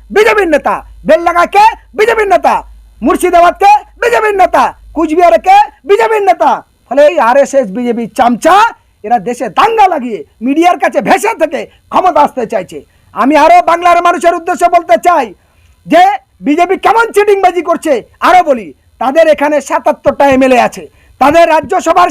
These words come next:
সাংসদ আছে, তাদের এখানে আঠেরো জন এমপি ছিল,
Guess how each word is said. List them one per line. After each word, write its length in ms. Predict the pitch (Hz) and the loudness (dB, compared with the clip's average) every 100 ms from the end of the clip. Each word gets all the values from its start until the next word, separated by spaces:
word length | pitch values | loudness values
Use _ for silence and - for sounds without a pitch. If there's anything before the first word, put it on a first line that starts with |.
| 294 | 0
সাংসদ 360 | 349 302 302 320 | -2 -2 -2 0
আছে, 180 | 302 214 151 _ _ - 233 | -2 -4 -14 _ _ -6 -2
তাদের 240 | 262 302 294 | 2 4 2
এখানে 240 | 269 294 302 302 _ - | 0 0 0 -2 _ -6
আঠেরো 240 | 240 294 285 | 0 2 4
জন 100 | 302 294 294 | 2 0 -2
এমপি 260 | 349 320 370 - | -2 -2 -4 0
ছিল, 120 | 294 | 0